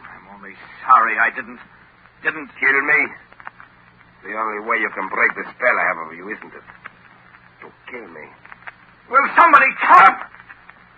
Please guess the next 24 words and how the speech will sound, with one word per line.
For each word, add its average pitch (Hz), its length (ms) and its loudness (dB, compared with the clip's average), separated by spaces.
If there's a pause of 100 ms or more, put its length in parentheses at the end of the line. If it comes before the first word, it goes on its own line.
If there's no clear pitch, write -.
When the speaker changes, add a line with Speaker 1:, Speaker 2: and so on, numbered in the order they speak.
(1300)
Speaker 2:
Look 101 160 -12
in 98 80 -14
my 95 160 -6
eyes. 92 400 -12 (560)
Speaker 1:
No. 123 120 -18 (400)
Speaker 2:
Look. 143 180 -4 (1040)
Speaker 1:
No, 147 80 -18
I 123 80 -14
won't. 156 200 -12 (440)
Speaker 2:
John 117 160 -2
Wilson, 104 320 -6 (1040)
look 101 240 -14
in 90 80 -20
my 85 160 -12
eyes. - 320 -14 (240)
Speaker 1:
No. - 320 6 (520)
Speaker 2:
Look - 200 0
in 135 200 4
my 123 180 2 (260)
eyes, 104 140 -2 (100)
Wilson. 92 440 -20 (960)
Speaker 1:
Huh. 170 120 -20 (1400)
Speaker 2:
That's 78 240 -20
right. 73 360 -20